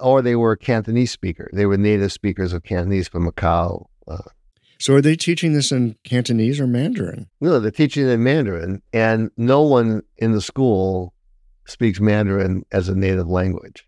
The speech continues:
Speaker 2: So you're all a bunch of dang foreigners.
Speaker 1: And so I went to my very first fundamentals class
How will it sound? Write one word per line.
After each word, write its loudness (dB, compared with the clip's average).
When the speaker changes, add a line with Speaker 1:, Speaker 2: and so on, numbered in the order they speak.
Speaker 2:
So -6
you're 4
all 6
a 4
bunch 0
of -6
dang 0
foreigners. -6
Speaker 1:
And -2
so 2
I 0
went 0
to -2
my 0
very 0
first -4
fundamentals 0
class -4